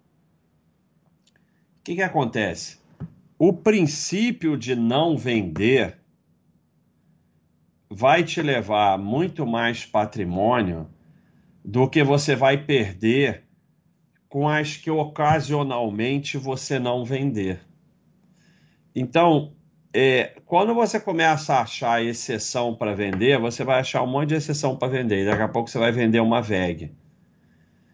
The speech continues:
Então, o que importa é você ter na cabeça o princípio, o conceito de não vender,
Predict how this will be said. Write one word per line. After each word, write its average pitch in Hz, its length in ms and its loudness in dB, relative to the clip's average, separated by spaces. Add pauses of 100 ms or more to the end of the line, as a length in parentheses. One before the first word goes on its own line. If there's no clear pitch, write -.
(120)
Então, 147 680 4 (200)
o 240 140 0
que - 100 0
importa 160 460 4
é 165 40 0
você 151 360 -2
ter 151 180 0
na 147 140 0
cabeça 139 540 0
o 139 100 -4
princípio, 139 640 -2
o 147 80 0
conceito 131 560 -2
de 123 140 -4
não 120 240 2
vender, 113 560 0